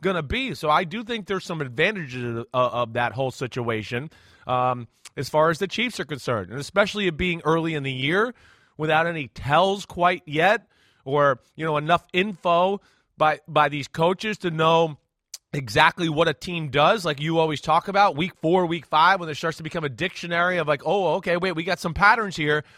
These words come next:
We can tell that." That's not available tonight, and especially on a short week, that makes it hard. Um, so that's where it's gonna be fun, too. But I will say this, too, Mike. I would think this is a game that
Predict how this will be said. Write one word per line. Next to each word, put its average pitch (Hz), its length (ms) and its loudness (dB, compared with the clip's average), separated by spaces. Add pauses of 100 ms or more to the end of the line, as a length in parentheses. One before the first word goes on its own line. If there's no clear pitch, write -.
(180)
We 175 100 -2
can 160 180 -6
tell 233 280 2
that." 147 260 2 (300)
That's 180 240 0
not 262 120 -4
available 147 500 0
tonight, 123 320 -2
and 202 120 -8
especially 208 440 -2
on 175 80 -2
a 139 60 -2
short 160 340 -2
week, 170 280 -4
that 160 200 2
makes 147 300 -6
it 131 100 -4
hard. 143 440 2 (400)
Um, 143 300 -4
so 170 360 2 (280)
that's 196 260 0
where 202 220 4
it's 147 280 0
gonna 165 180 -2
be 147 160 -2
fun, 147 300 0
too. 151 240 0
But 151 120 0
I 226 80 6
will 277 160 -2
say 220 200 0
this, 190 200 -2
too, 185 180 -2
Mike. 135 280 0 (400)
I 196 120 8
would 262 240 0
think 220 160 0
this 180 180 -2
is 170 120 -6
a 165 60 -2
game 156 400 0
that 131 280 2